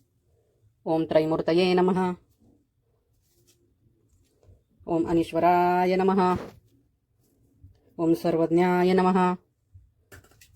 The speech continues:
ॐ परमात्मने नमः.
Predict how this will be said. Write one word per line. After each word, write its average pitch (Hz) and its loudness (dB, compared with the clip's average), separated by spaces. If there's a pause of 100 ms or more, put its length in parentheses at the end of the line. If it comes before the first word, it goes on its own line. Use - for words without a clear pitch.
(680)
ॐ 165 -2
परमात्मने 175 0
नमः. 180 0